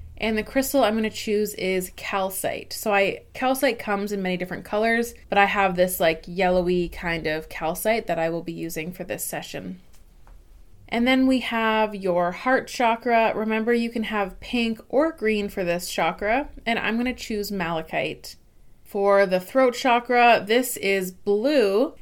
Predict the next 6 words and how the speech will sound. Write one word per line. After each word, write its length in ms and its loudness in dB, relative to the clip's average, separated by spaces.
and 140 4
I'm 160 2
gonna 160 4
choose 580 -2
lapis 640 -2
lazuli. 680 -4